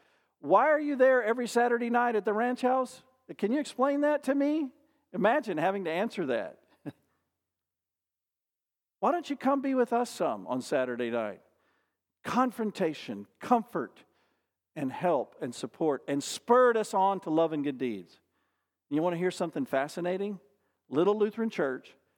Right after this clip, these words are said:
just like this one, out of that four years of study, nine men became pastors.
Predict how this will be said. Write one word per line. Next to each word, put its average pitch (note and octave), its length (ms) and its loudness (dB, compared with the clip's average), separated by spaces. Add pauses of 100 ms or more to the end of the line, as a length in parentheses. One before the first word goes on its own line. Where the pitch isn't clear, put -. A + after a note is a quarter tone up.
(240)
just E3+ 300 2
like G3 240 2
this E3 240 -6
one, A#2+ 280 -4 (400)
out C#3 160 -2
of D3 60 -4
that C#3+ 240 0
four A3 540 2
years F#3 440 0
of B2+ 100 -6
study, G3 360 -2 (540)
nine F#3 720 0
men D3 640 -2 (180)
became A#2+ 360 -6
pastors. A2+ 520 -8